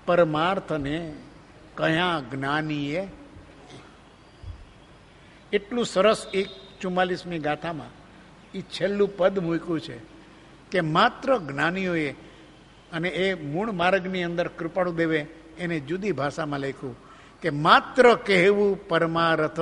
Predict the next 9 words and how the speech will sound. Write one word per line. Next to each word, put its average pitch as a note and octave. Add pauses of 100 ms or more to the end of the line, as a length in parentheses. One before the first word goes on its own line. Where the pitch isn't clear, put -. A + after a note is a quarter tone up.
(960)
હેતુથી C3
રહે. - (1000)
કહેવું A3+
છે, C4+
શું D4
કામ D#4+
કયો D4
છો C4
તમે? A#3